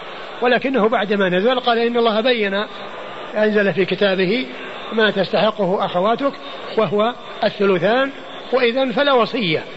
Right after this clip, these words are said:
وقبل أن ينزل الميراث كانت الوصية موجودة، يعني للوالدين والأقربين، ولكنها نسخت بعد أن نزلت آيات المواريث، وقد جاء في الحديث: "إن الله قد أعطى كل ذي حق حقه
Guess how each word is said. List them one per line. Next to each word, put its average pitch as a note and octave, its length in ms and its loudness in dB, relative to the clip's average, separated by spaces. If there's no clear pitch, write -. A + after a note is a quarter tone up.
وقبل C4 320 2
أن A3+ 180 2
ينزل B3 380 2
الميراث A3 400 4
كانت B3+ 260 0
الوصية C4 400 0
موجودة، A#3+ 520 0
يعني F#3+ 200 2
للوالدين G#3 480 2
والأقربين، F#3+ 600 2
ولكنها A#3+ 500 2
نسخت G#3+ 500 0
بعد G#3 260 0
أن G#3 240 0
نزلت G3 340 2
آيات G#3 360 2
المواريث، G3 580 2
وقد G#3+ 240 0
جاء G#3+ 220 2
في F3 80 -2
الحديث: G3 340 2
"إن G3+ 140 2
الله G3+ 240 2
قد G#3 180 0
أعطى G3 260 0
كل G#3+ 180 0
ذي G3+ 160 0
حق G#3 220 -4
حقه A#3+ 420 0